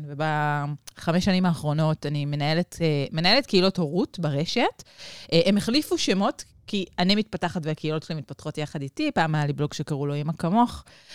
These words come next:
והיום זה שבט אמהות, זו גם תוכנית ליווי לאמהות אחרי לידה, וגם קהילת אינסטגרם ופייסבוק, שבה אני מנרמלת לאמהות את החיים, ואומרת את כל האמת כמו שהיא, בלי פילטר, לתוך הפרצוף שלך.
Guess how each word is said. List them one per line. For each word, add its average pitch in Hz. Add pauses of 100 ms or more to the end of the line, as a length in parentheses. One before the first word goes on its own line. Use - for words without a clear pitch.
(180)
והיום 165
זה 156
שבט 156
אמהות, 220
זו 269
גם 175
תוכנית 160
ליווי 151
לאמהות 139
אחרי 147
לידה, 139 (480)
וגם 190
קהילת 220
אינסטגרם 175
ופייסבוק, 180
שבה 151
אני 147 (100)
מנרמלת 170 (140)
לאמהות 143 (100)
את -
החיים, 139 (500)
ואומרת 165
את 196
כל 202
האמת 190
כמו 185
שהיא, 170
בלי 151
פילטר, 156 (240)
לתוך 240
הפרצוף 202
שלך. -